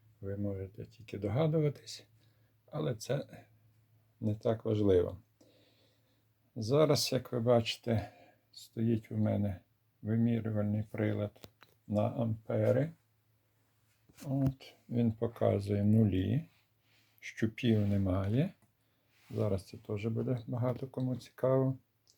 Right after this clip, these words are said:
І з резонансної системи, де стоїть контроль напруги,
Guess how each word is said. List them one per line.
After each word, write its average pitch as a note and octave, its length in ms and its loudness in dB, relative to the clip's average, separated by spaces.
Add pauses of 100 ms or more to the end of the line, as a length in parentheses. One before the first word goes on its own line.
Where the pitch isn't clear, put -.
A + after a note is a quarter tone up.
(640)
І F#3 220 4 (640)
з A#2+ 260 0 (240)
резонансної A#2 760 2
системи, B2+ 680 0 (200)
де A2 280 2
стоїть A2 400 -4
контроль A2 500 -2
напруги, B2 720 0